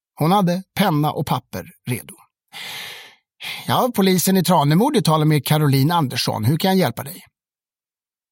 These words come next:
"Ja, jag förstår. Ja, lugn nu, andas. Vad är ditt namn?" "Bra. Och vad har hänt?"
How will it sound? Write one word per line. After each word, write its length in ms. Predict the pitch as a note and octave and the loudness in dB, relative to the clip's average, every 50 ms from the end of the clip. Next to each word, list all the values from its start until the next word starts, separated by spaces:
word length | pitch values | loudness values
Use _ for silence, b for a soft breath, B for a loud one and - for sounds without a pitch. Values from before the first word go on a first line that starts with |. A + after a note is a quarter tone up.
| _ - | _ -2
"Ja, 200 | D3+ F3+ G#3+ G#4+ - _ _ _ _ _ _ _ | -2 -2 -2 -2 -8 _ _ _ _ _ _ _
jag 200 | - D#3+ F3+ F#3 | -2 0 0 0
förstår. 460 | A#3 A3+ G3 - G3 F3+ G3+ G#3+ G3 - - - _ _ | 0 -2 0 0 2 2 2 2 0 -4 -10 -18 _ _
Ja, 120 | - G#3 - _ _ _ _ - | -6 -6 -6 _ _ _ _ -6
lugn 320 | C4 G3+ G3 A#3 C4 A#3+ E3+ | 0 2 2 4 4 4 4
nu, 120 | C3 C3 | 2 2
andas. 540 | - F#3 G3+ F#3+ F#3 G#3 F#3+ D3 - - - - b b b b _ _ _ _ _ _ _ _ | 2 2 2 4 4 2 2 0 0 -4 -8 -10 b b b b _ _ _ _ _ _ _ _
Vad 140 | - A#3 A3 | -2 2 2
är 60 | G#3+ | 4
ditt 160 | G3+ A3+ F#3 | 4 2 2
namn?" 280 | A#3 G#3 D3+ - - - - _ _ _ _ _ _ _ _ _ _ _ _ _ _ _ _ _ _ _ _ _ _ _ _ _ _ _ - | 4 2 2 0 -4 -12 -20 _ _ _ _ _ _ _ _ _ _ _ _ _ _ _ _ _ _ _ _ _ _ _ _ _ _ _ -2
"Bra. 400 | C#3 C3+ A2+ A2 - - - - _ _ _ _ _ _ _ - A3+ | 0 0 0 -2 -6 -12 -18 -20 _ _ _ _ _ _ _ -2 2
Och 120 | F#3+ E3 | 2 4
vad 180 | G3+ F#3 E3 D#3 | 6 4 4 6
har 80 | D3+ | 6
hänt?" 440 | C#3 C3+ B2+ - - _ - - - | 4 4 2 0 -6 _ -16 -16 -16